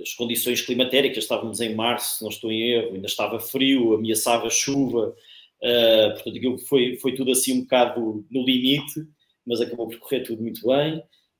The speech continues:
Ahm, e, portanto, foram dar uma volta grande, cansaram-se, andaram para cima, para baixo, viram as vacas, perceberam o que é que faziam com as vacas, o que é que faziam com os porcos, o que é que faziam com as cabras, com as ovelhas.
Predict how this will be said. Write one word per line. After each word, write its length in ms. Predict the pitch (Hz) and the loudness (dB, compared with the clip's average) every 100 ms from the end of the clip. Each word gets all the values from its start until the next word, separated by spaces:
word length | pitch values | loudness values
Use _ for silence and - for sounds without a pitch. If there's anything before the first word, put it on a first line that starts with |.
| _ | _
Ahm, 680 | 135 139 135 135 131 135 135 | 8 10 10 8 4 -2 -6
e, 80 | 123 | -8
portanto, 260 | - 139 - | -8 -8 2
foram 220 | 135 127 | 2 6
dar 120 | 131 | 4
uma 140 | 131 | 4
volta 320 | 127 147 143 156 | 4 4 4 4
grande, 380 | 143 151 147 | 6 4 0
cansaram-se, 760 | - 131 - 143 151 131 120 127 | -2 -2 2 4 4 2 0 -2
andaram 540 | 120 123 120 113 113 | 2 4 4 0 -6
para 140 | 110 117 | -8 -4
cima, 380 | - 151 135 | -2 0 0
para 160 | - 107 | 0 2
baixo, 460 | 127 143 139 - - | 6 6 6 2 -4
viram 460 | 123 117 113 110 110 | -2 -2 -2 -4 -4
as 80 | 110 | 0
vacas, 400 | 127 143 135 123 | 2 2 0 -6
perceberam 340 | - - 117 | -8 -6 -6
o 40 | 107 | -4
que 60 | |
é 40 | 110 | -8
que 100 | - | -6
faziam 240 | 113 113 | -8 -8
com 120 | - | -8
as 100 | 107 | -4
vacas, 380 | 143 156 156 120 | 2 2 0 -8
o 40 | |
que 60 | - | -8
é 40 | |
que 60 | 113 | -10
faziam 220 | 113 107 | -10 -12
com 40 | 104 | -14
os 100 | - | -6
porcos, 400 | 139 147 135 - | 0 0 -2 -10
o 20 | |
que 60 | 110 | -14
é 20 | |
que 60 | |
faziam 240 | - 110 113 | -14 -12 -12
com 180 | - - | -12 -20
as 100 | - | -8
cabras, 380 | 135 139 120 | 0 0 0
com 140 | - 117 | -6 -8
as 80 | 107 | -4
ovelhas. 560 | 110 131 151 160 - | 0 0 0 -2 -8